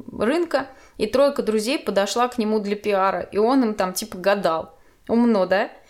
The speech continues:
Народ увидел очередь и начал спрашивать: "А что, он правду говорит?" Друзья подыгрывали. В первый день к нему очередь была человек двадцать.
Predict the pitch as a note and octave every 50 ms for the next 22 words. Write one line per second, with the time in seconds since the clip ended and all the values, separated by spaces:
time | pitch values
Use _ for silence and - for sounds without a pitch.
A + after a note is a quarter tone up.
0 | - - - - _ _ G#3 A3 A3+ B3 D#4 F#4+ F#4 D4 C4 B3+ C4+ A#3+ A3+ G3+
1 | G3+ C#4 F4+ F4+ - E4 C#4+ C#4 C#4+ - - A3+ A3 B3 C4+ - B3 A3+ - -
2 | A#3 G#3+ A3 A3 G3 F3+ - - - - - - - - - - C4 C#4+ B3+ E3+
3 | E3 - - - G3+ B3 D#4 E4 - D#4+ C4+ C#4+ C4 C#4 C4 B3 B3 G3+ - -
4 | - _ - _ - - _ - - - A3 A#3 B3+ B3 E4 G#4 A4+ - D4 B3+
5 | A3 A3 B3 A3 G#3+ G#3+ G#3+ F#3+ F#3 F3 F3+ - - - - _ C4+ E4+ F#4 F4
6 | D4 A#3 A3+ C4 D4 D4+ D4 - A#3 A#3 G3+ G3 B3 D4+ - - A#3 G3+ F#3+ G3+
7 | G#3 A3+ B3+ B3+ - G#3 F#3+ G3 A3 A3 G3+ F3+ F#3 F#3 G3+ F#3 E3+ F3 - -
8 | - - -